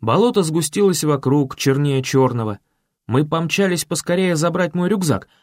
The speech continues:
а потом в круголя и еще подальше вглубь, чтобы оказаться как можно дальше от Ааронова тела. Ну, пожалуйста, пусть это будет тело.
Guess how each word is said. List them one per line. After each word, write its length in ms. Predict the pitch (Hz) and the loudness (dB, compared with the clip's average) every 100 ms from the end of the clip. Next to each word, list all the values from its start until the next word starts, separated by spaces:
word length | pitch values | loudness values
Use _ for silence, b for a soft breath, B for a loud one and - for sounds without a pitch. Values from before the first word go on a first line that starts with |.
| _ | _
а 140 | - 101 | -8 -4
потом 540 | 95 - 208 185 127 b b b b | -4 0 2 2 -2 b b b b
в 100 | - | -2
круголя 560 | 135 135 156 202 220 156 | 0 2 2 2 2 0
и 140 | 156 | -2
еще 340 | 170 156 190 | -2 0 -2
подальше 480 | 151 175 175 165 220 | 0 0 0 0 -2
вглубь, 320 | 190 139 92 _ _ _ _ | 0 0 0 _ _ _ _
чтобы 320 | - 214 202 | -6 -2 0
оказаться 500 | 156 185 202 190 - | 0 0 0 -2 -4
как 180 | - 208 | -6 0
можно 280 | 190 165 196 | 0 0 2
дальше 360 | 196 143 165 | 2 0 0
от 200 | 170 170 | -2 0
Ааронова 460 | 180 147 151 170 196 | 0 2 0 0 -2
тела. 360 | - 110 87 - _ _ _ _ _ _ - | -2 -2 -2 -10 _ _ _ _ _ _ -8
Ну, 200 | 151 131 | -8 -4
пожалуйста, 760 | 131 120 107 87 - - - _ - | -4 -2 -4 -4 -8 -10 -12 _ -6
пусть 380 | 208 196 - | -4 -4 -6
это 260 | 196 185 139 | -8 -4 -4
будет 480 | 131 180 151 151 - | -2 -4 -4 -8 -6
тело. 420 | - 107 90 | -4 -4 -6